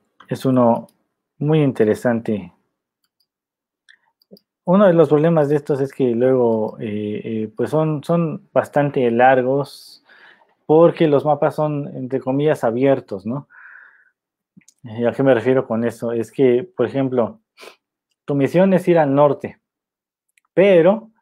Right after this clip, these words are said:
te puedes ir a, a, a, te puedes ir de un lado, te puedes ir del otro, te puedes regresar un poco, eh, y no tienes tanta limitación. Tienes algunos límites en cuestiones de los, de los saltos, ¿no? A lo mejor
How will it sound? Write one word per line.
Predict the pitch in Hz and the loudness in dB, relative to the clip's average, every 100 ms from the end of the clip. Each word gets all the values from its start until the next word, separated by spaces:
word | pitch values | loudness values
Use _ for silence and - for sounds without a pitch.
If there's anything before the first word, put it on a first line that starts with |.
| - | -12
te | 131 | -10
puedes | - 139 131 | -2 -2 -2
ir | 139 | -2
a, | 127 | -4
a, | 117 120 110 117 113 120 117 | -4 -6 -6 -6 -8 -6 -8
a, | 120 113 127 - | -8 -10 -14 -14
te | - | -8
puedes | 131 143 139 | 0 0 0
ir | 139 | -2
de | 131 | 0
un | 123 123 | 0 0
lado, | 139 143 143 | 0 0 -2
te | 127 | -4
puedes | 123 120 131 | -4 -4 -4
ir | 113 | -2
del | 113 | 2
otro, | 135 139 139 | 4 4 0
te | 120 | -6
puedes | 113 123 117 | -4 -4 -2
regresar | 110 107 123 | -6 -6 -10
un | 113 | -4
poco, | 139 135 135 143 143 - - - - - | -2 -2 -2 -8 -10 -20 -20 -20 -20 -8
eh, | 123 110 110 113 123 | -4 -2 0 -2 -2
y | |
no | 131 147 | -2 -2
tienes | 160 156 143 | -2 -4 -4
tanta | 139 139 143 | -6 -4 -4
limitación. | 131 120 113 - 113 - 147 131 110 _ _ _ | -4 -4 -8 -8 -8 0 0 0 -8 _ _ _
Tienes | 139 156 156 | -2 0 0
algunos | 139 120 135 143 131 | 0 0 0 0 0
límites | 139 135 107 | -2 -2 -4
en | 110 | -4
cuestiones | 107 - 127 127 | -8 -8 -8 -6
de | 110 107 | -6 -6
los, | 104 107 _ _ - - - | -6 -6 _ _ -20 -20 -8
de | 120 | -4
los | 110 107 101 | -2 -2 -2
saltos, | 143 139 131 104 | 0 0 0 0
¿no? | 123 | 0
A | |
lo | 123 | -2
mejor | 107 - 127 123 - | -2 0 2 0 -6